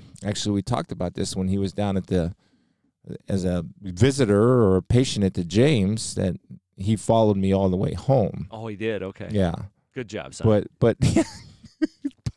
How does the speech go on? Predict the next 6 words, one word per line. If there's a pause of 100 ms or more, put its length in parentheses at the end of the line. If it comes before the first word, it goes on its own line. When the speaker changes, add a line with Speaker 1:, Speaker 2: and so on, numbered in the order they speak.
(480)
Speaker 1:
<laughs>
but
he, (340)
he
talked
about